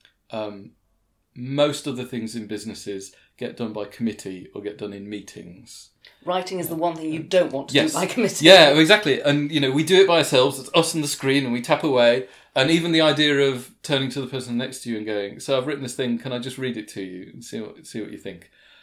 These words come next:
Speaker 1: Um, that can be quite a bold thing to do in writing. So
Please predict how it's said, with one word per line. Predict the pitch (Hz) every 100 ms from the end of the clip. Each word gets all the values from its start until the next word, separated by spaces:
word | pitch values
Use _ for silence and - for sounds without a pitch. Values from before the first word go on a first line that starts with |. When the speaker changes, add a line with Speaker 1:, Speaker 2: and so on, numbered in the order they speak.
| _ -
Speaker 1:
Um, | 110 107 110 _ _ _ _
that | 120 170 165 - -
can | 135
be | 123
quite | 120 127 117 98 - _ _ _
a | 113
bold | - 120 117 110 -
thing | 110
to | 104
do | - 139
in |
writing. | 104 98 98 90
So | 123 117 113